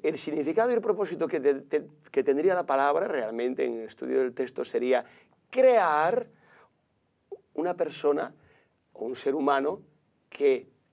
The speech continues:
guarda y que reposa en el sábado, una persona mejor, buena, con mayor desarrollo de bondad, que es el concepto de bendición,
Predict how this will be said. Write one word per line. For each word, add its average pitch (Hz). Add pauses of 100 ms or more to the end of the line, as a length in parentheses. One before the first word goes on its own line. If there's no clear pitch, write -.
(300)
guarda 131
y 110
que 110 (140)
reposa 127
en 156
el 151
sábado, 170 (640)
una 147
persona 151
mejor, 120 (180)
buena, 120 (840)
con 127
mayor 127
desarrollo 127
de 123
bondad, 107 (600)
que -
es 175
el 226
concepto 196
de 175
bendición, 131